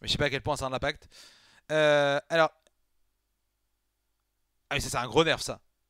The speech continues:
Ok, alors, en fait, comme ils font un up de son spell, euh, au lieu de caster en trois auto-attaques, il castera en, euh, avec cent de mana. Par contre, il fera son deuxième cast plus vite. Mais le gros nerf, c'est qu'il réduit son attaque speed alors que c'est un perso qui se base uniquement sur l'attaque speed.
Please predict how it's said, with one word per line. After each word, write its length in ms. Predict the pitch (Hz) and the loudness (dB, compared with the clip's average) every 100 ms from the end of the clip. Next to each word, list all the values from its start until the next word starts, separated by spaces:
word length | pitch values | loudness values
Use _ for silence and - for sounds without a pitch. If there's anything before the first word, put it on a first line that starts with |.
| _ _ _ _ _ _ _ _ _ - | _ _ _ _ _ _ _ _ _ -6
Ok, 100 | 151 | 4
alors, 160 | 165 151 | 4 4
en 40 | |
fait, 140 | 175 - | 0 0
comme 160 | 208 | -2
ils 160 | 208 185 | -2 -6
font 180 | 185 175 | 0 0
un 80 | 175 | 4
up 180 | 190 160 | 2 2
de 100 | 156 | -4
son 160 | 143 | -4
spell, 400 | 135 160 175 175 - _ _ _ _ _ _ _ - _ _ - | -6 -2 0 -2 -8 _ _ _ _ _ _ _ -20 _ _ -6
euh, 420 | 147 143 135 135 135 - | 0 2 2 0 -2 -4
au 80 | 170 | -4
lieu 120 | 185 | -2
de 60 | |
caster 320 | - 160 - 180 | -4 -8 -2 -2
en 120 | 151 | 0
trois 220 | 170 160 | -2 -2
auto-attaques, 420 | 165 160 180 196 | -2 -2 -2 -4
il 40 | - | -6
castera 240 | 135 151 | -10 -6
en, 280 | 151 135 123 | -4 -4 -6
euh, 140 | 107 | -8
avec 140 | 117 - | -12 -8
cent 140 | 151 | -8
de 60 | 143 | -6
mana. 260 | 135 156 _ _ _ - | -8 -8 _ _ _ -8
Par 100 | 131 | -2
contre, 160 | 165 156 | -2 -2
il 40 | |
fera 100 | 147 | -8
son 100 | 160 | -6
deuxième 260 | 160 147 156 | -6 -6 -4
cast 240 | 202 180 | -6 -6
plus 120 | 135 | -8
vite. 200 | 139 - - _ _ - | -8 -10 -20 _ _ -14
Mais 100 | 143 | -4
le 120 | 147 | -4
gros 260 | 131 135 190 | -2 2 2
nerf, 160 | 214 196 | 2 -4
c'est 80 | |
qu'il 120 | - 143 | -4 -8
réduit 120 | 160 | -6
son 80 | 160 | -6
attaque 220 | 147 139 | -6 -8
speed 160 | 190 | -4
alors 140 | 165 139 | -4 -2
que 40 | |
c'est 80 | 143 | -4
un 60 | 123 | -6
perso 200 | - 175 | -8 -8
qui 100 | - | -8
se 80 | 151 | -6
base 200 | 156 147 | -6 -6
uniquement 320 | 175 165 147 | -14 -12 -10
sur 100 | 143 | -6
l'attaque 200 | 139 131 | -6 -6
speed. 240 | 110 101 | -10 -16